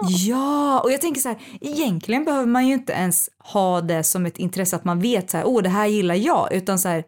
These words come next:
säg ja till livet, var öppen för att testa nya grejer. Skithärligt. Och sen också,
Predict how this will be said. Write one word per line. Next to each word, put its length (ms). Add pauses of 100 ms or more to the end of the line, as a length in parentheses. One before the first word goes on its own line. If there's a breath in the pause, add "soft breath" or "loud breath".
(100)
säg 360
ja 180
till 160
livet, 300
var 280
öppen 220
för 80
att 60
testa 280
nya 300
grejer. 480
Skithärligt. 960
Och 80
sen 200
också, 360